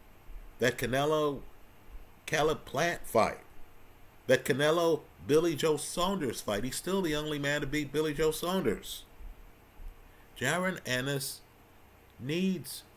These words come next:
fights like that. Right? He needs to be tested. I'm sure he privately hopes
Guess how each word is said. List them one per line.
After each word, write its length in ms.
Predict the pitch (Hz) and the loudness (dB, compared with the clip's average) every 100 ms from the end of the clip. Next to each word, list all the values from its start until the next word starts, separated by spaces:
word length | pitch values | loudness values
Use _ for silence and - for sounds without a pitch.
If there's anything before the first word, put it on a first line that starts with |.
| - | 0
fights 480 | 127 127 120 - | 2 2 -2 -10
like 380 | - 117 120 - - - - | -2 0 0 -4 -20 -20 -8
that. 320 | 113 156 139 - - - - - - - - - - - - - - | -2 0 0 -6 -20 -20 -20 -20 -20 -20 -20 -20 -20 -20 -20 -20 -18
Right? 240 | - 131 - | -2 -2 0
He 160 | 160 | -4
needs 300 | 175 160 143 | -4 -4 -6
to 100 | - | -8
be 240 | 127 135 127 - | -4 -2 -2 -10
tested. 640 | - 175 185 190 - 92 - - - - - - - - - - - - - | -6 0 0 -2 -4 -4 -4 -16 -20 -20 -20 -20 -20 -20 -20 -20 -20 -20 -2
I'm 120 | 147 | 0
sure 240 | 160 156 | 2 2
he 120 | 151 131 | 2 0
privately 580 | - 139 143 143 147 | 2 2 2 0 0
hopes 600 | 147 165 190 - - - | 0 4 4 4 -2 -8